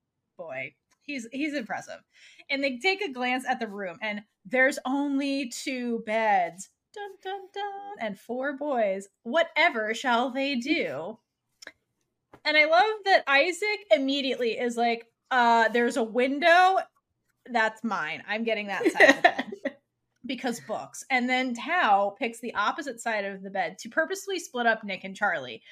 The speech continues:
Speaker 1: And he explains it to Charlie, 'cause, like, Charlie and Nick are just like, "Aw, man.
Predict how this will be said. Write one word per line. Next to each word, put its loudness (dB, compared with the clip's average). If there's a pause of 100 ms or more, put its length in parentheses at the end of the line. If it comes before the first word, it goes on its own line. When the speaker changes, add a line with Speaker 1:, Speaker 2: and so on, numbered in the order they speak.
(300)
Speaker 1:
And -6
he -6
explains -4
it -6
to -4
Charlie, 2
'cause, -4
like, 0
Charlie 6
and 0
Nick 0
are -2
just -10
like, -6 (220)
"Aw, -8
man. -10